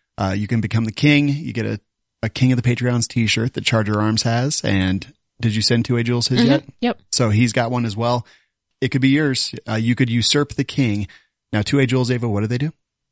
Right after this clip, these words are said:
Speaker 2: Uh, so basically they make two A jewelry. Check out two A Jules on Facebook, Instagram for some really nice, well-made Second Amendment jewelry.
Speaker 1: Absolutely. And you can become a Patreon and get into all that at patreon dot com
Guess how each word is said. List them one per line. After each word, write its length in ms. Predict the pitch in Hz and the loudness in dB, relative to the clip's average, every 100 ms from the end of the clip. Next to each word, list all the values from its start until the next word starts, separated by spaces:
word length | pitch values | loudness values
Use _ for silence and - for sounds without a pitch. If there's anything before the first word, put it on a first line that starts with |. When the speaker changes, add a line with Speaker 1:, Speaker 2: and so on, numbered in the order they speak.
| _ | _
Speaker 2:
Uh, 440 | 196 190 180 170 - | 0 2 2 2 -2
so 240 | - 208 | 0 0
basically 420 | 175 214 - 254 | 2 -2 0 0
they 140 | 233 214 | 2 2
make 180 | 220 - | 0 -2
two 160 | 208 | 0
A 80 | 196 | 0
jewelry. 540 | 160 175 190 120 160 - _ | 0 -2 0 -2 -6 -14 _
Check 200 | 196 190 | -2 2
out 200 | 196 - | 0 0
two 120 | - | 0
A 120 | 190 175 | 0 0
Jules 340 | 180 175 185 | 0 0 0
on 140 | 160 160 | -2 0
Facebook, 420 | 165 170 180 175 | 0 0 0 0
Instagram 520 | - 170 - 170 170 | 0 0 0 0 0
for 80 | 175 | -2
some 240 | - 156 | -2 -2
really 280 | 151 175 190 | 0 2 2
nice, 400 | 175 160 170 - | 0 0 0 -2
well-made 720 | 143 143 156 175 170 160 160 170 | -4 0 0 2 2 0 -2 -6
Second 240 | - 147 156 | -6 -2 -2
Amendment 400 | 156 151 156 - | 0 -2 -2 -4
jewelry. 400 | 135 - - 156 _ _ - | -6 -4 -8 -10 _ _ -4
Speaker 1:
Absolutely. 640 | 95 104 131 120 131 143 | -2 0 0 2 2 4
And 100 | 131 | 4
you 60 | 135 | 4
can 120 | 131 | 2
become 220 | 123 131 | 0 0
a 60 | 117 | -2
Patreon 520 | 123 147 - 135 131 | 2 2 2 0 0
and 60 | 127 | 0
get 120 | 120 | 0
into 220 | 120 117 | 0 0
all 160 | 107 107 | 0 0
that 180 | 110 107 | 0 -2
at 80 | - | -2
patreon 400 | 123 123 117 107 | -2 0 0 -2
dot 180 | 95 | -4
com 380 | - 107 104 107 | -6 -4 -4 -4